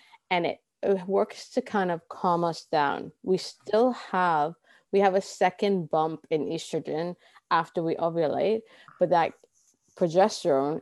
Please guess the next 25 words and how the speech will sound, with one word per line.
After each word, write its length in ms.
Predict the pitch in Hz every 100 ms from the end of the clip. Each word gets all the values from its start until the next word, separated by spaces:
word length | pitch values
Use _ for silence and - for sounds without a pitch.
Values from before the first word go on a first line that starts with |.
| -
it 160 | 165 -
calms 720 | - 180 170 165 160 147 139
it. 280 | 117 - - _ _ _ -
And 200 | 170 165
the 60 | 165
gaba 600 | 170 156 170 160 151 151
works 480 | 170 160 151 - -
to 100 | 185
kind 360 | - 165 160
of 220 | 160 160 151 _ _ _ _
make 340 | 180 190 202 220
us 140 | 208
feel 340 | - 185 180 170
more 240 | 165 160
settled 640 | - 170 151 160 220 233 - -
and 140 | 175 170
more 380 | 160 156 151 _ _ -
in 300 | 170 165 160
control. 760 | - 160 - 165 147 131 120 - _ _ _ _ _ _ _ -
But 260 | 196 180 - _ _
if 180 | 220 233 -
there's 240 | 226 208
an 100 | 196
imbalance 800 | 180 170 160 156 196 165 170 175
between 560 | - 175 - 180 170